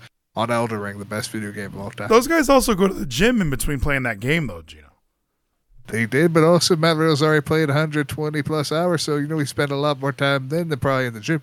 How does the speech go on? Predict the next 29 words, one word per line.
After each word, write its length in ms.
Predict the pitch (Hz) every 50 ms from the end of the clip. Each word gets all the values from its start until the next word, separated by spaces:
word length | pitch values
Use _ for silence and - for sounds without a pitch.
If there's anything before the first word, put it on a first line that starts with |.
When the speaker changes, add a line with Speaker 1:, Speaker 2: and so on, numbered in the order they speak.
| - - - - - _ _ _ _ _ _ - - -
Speaker 2:
I 40 |
doubt 340 | - 139 156 143 147 156 147
it, 120 | 135 113 107
dude. 500 | 120 123 123 123 117 123 - - 113 131
Well, 140 | 160 170 170
maybe, 320 | 175 190 202 220 220 208
but 160 | 156 175 175
I 40 | 190
mean, 140 | 196 196 175
lifetime-wise, 880 | 156 151 151 165 170 - - - 226 226 226 226 233 240 247 247 226 165
more 200 | 156 156 165 175
time 320 | - - 160 156 147 143
in 80 | 139 131
the 80 | 127 120
gym. 320 | 117 131 120 107 101 95
Gino, 280 | 101 147 220 240 233 214
thank 280 | 156 247 254 233 220
you 80 | 247 233
so 280 | - - - 262 247
much 240 | 233 233 226 - -
for 80 | 220 220
your 100 | 202 185
time 300 | 139 - 208 196 190 160
tonight. 320 | - - 339 349 - -
We 120 | - 226 208
talked 360 | - 220 220 226 156 - -
so 280 | - - - 165 147
much 240 | 143 135 123 123 -
wrestling. 580 | 110 110 104 104 101 - - - 123 117 104